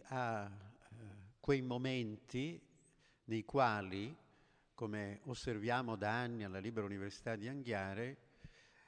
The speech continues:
sentiamo un bisogno urgente non solo di condurre, eh, un po' scolasticamente un bilancio su quella che è stata la nostra, la nostra vita.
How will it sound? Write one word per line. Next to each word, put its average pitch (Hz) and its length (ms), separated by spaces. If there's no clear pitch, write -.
sentiamo 123 1080
un 123 200
bisogno 123 920
urgente 110 920
non 151 320
solo 180 340
di 131 340
condurre, 117 1040
eh, 101 380
un 117 220
po' 127 180
scolasticamente 113 1000
un 107 200
bilancio 95 840
su - 160
quella 117 300
che 123 80
è 107 40
stata 107 360
la 98 100
nostra, 95 600
la 113 140
nostra 101 360
vita. 87 500